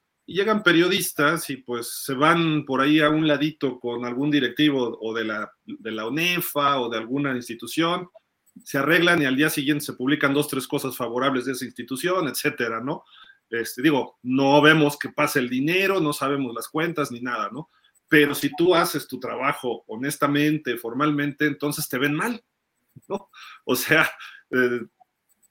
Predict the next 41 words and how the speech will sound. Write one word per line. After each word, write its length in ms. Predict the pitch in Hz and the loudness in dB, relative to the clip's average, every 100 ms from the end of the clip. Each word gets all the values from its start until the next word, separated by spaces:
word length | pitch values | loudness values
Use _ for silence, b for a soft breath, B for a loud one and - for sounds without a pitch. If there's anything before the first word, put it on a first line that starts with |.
| _ | _
¿de, 180 | 131 139 | -2 0
de 120 | 143 | 0
qué 100 | 190 | 0
se 120 | 185 180 | 0 0
trata 300 | 180 175 165 | 0 2 2
la 140 | 127 | 2
unefa, 420 | 127 185 - 123 | 0 -2 -2 -4
no? 240 | 123 160 165 | -2 -2 0
Y 120 | 131 | 2
lo 100 | 170 | 2
hemos 180 | 240 160 | 2 0
visto 300 | 190 - 185 | -4 -4 -2
a 20 | |
lo 100 | 127 | -2
largo 200 | 160 156 | -4 -6
de 80 | 120 | -8
la 80 | |
historia, 400 | 123 208 214 120 | -6 -2 0 0
¿no? 180 | 127 175 | -2 -4
Y, 100 | 127 | -4
eh, 500 | 110 _ _ _ 110 | -8 _ _ _ -4
no 80 | 135 | -2
se 100 | 143 | -2
trata 320 | 151 151 165 | 0 2 2
de 200 | 139 120 | 2 0
balconear 500 | 117 117 117 127 143 | -2 -4 -2 2 4
a 80 | 135 | 4
nadie, 480 | 131 147 143 147 151 | 2 2 2 2 2
no 140 | 131 | -2
se 100 | 135 | -4
trata 320 | 131 135 143 127 | -4 -2 0 0
de 80 | |
hablar 320 | 113 127 131 127 | 0 0 0 -2
de 240 | 117 110 | -4 -4
cierto 480 | - 135 127 123 113 | -4 -4 -4 -8 -6
periodista, 560 | 113 113 135 135 135 | -6 -2 -2 -4 -6
cierto 420 | 127 131 123 123 117 | -6 -4 -6 -6 -4
medio, 400 | 135 147 143 127 | -2 0 0 -2
cierto 340 | 131 123 127 | -4 -4 -4
directivo, 640 | 120 110 - 160 143 117 | -6 -6 0 0 2 -2
pero 240 | 113 110 | -4 -6